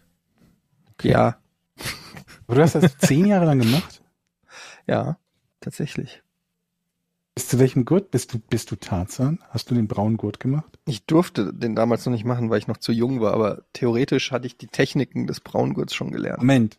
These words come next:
Speaker 3: Tarzan war vierzehn und hatte den braunen Gurt.
Speaker 2: Ja, ist aber auch T K K G vielleicht nicht die Realität.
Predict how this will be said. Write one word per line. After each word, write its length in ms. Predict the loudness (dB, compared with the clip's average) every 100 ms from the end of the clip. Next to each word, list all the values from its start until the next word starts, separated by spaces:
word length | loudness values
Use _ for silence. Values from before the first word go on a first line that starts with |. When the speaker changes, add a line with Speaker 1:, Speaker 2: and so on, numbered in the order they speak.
| _ _
Speaker 3:
Tarzan 440 | -2 0 2 2
war 100 | 2
vierzehn 480 | 0 0 0 0 0
und 80 | 0
hatte 180 | 0 0
den 160 | 0
braunen 300 | 0 0 0
Gurt. 280 | -2 -4 -4 0
Speaker 2:
Ja, 120 | 0
ist 120 | 2
aber 140 | 4
auch 180 | 4 2 0
T 160 | 4
K 120 | 4
K 140 | 4 4
G 180 | 4 4
vielleicht 280 | 4 4
nicht 140 | 2 4
die 80 | 6
Realität. 720 | 8 6 4 4 4 0